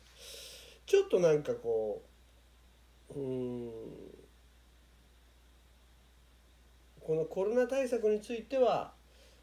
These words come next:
本当ならば内閣の支持率が、あの、上がるんですよね。こういう時ってのは、あの、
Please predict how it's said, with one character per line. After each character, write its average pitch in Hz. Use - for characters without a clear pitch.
本 302
当 302
な 294
ら 269
ば 175
内 196
閣 160
の 135
支 127
持 147
率 143
が、 104
あ 110
の、 98
上 202
が 262
る 320
ん 254
で 156
す 143
よ 180
ね。 202
こ 190
う -
い -
う 190
時 185
っ 143
て -
の 120
は、 113
あ -
の、 110